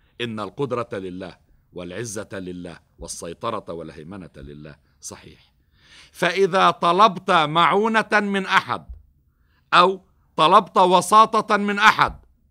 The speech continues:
قلت: "هذا لا يجوز لأنه تعجيز لله".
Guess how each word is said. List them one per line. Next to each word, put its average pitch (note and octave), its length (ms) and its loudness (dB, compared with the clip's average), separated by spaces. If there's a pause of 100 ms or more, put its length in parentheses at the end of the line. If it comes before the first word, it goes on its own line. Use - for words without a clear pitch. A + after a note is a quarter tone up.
(260)
قلت: A2+ 240 -8
"هذا B2 400 -6
لا C#3 140 -8
يجوز G2+ 640 -10 (140)
لأنه G#2+ 420 -12
تعجيز G2 540 -14
لله". D#2 460 -18